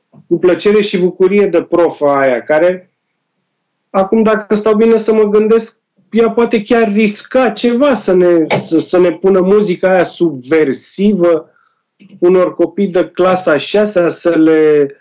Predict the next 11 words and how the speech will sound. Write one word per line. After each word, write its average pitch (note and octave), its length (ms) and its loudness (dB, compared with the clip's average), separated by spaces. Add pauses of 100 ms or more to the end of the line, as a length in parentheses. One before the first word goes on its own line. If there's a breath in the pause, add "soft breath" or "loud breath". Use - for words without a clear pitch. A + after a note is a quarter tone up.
(360 soft breath)
vorbească D#3+ 680 0
de D3+ 160 -2 (420)
numbers, E3 720 0
de C#3 100 0
money, D#3+ 800 2
de, D#3 520 2 (580)
adică G#3+ 280 0
lucrurile C4 380 2
se B3 180 -2
puteau A#3+ 380 -2
interpreta A3+ 1040 -2